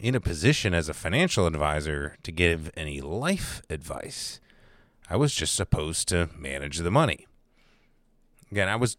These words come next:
doing it based on all the old school methodologies. And what it came down to is I just <laughs> recommended what my mentors told me I should sell to her.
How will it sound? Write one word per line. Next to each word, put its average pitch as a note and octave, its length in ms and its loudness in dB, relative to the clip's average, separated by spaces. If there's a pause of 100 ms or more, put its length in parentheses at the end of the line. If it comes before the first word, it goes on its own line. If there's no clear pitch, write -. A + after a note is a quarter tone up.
doing B2+ 600 4 (140)
it F#2+ 280 0
based F2+ 380 0
on F#2 220 4
all F2 180 0
the F2 160 0
old E2 300 -4
school E2 300 0
methodologies. D#2+ 760 0
And E2 140 -2
what C#3 140 4
it C#3+ 100 -2
came A#2 280 -2
down C3 400 0
to D2+ 400 -2
is D#2+ 400 -2 (720)
I F#3+ 220 2
just C#3 320 6
<laughs> - 0 -
recommended G#2+ 920 4
what F2 240 -2
my F#2+ 180 4
mentors F2+ 880 0 (840)
told D#4 260 6
me E2+ 260 0
I D2 120 0
should D2 300 -6
sell C#2 300 2
to - 100 -6
her. - 380 -10